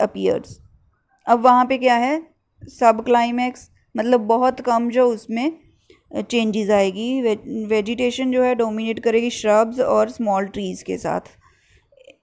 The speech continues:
इसमें कौन कौन सी स्पीशीज है, सेलिक्स, कॉर्नस, एलनस and populus। Due to shade of these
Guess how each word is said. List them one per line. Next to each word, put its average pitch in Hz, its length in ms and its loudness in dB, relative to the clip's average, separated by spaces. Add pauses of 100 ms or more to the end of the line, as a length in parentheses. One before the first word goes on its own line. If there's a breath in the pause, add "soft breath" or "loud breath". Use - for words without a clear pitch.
(220)
इसमें 254 320 -2
कौन 254 240 2
कौन 254 200 4
सी 262 120 -4
स्पीशीज 254 440 -2
है, 254 120 4
सेलिक्स, 220 640 2
कॉर्नस, 214 800 0
एलनस 208 640 -2
and 226 240 -2 (220)
populus। 185 480 0 (2500)
Due 311 160 2
to 370 80 4
shade 269 440 2
of 339 180 0
these 240 240 -2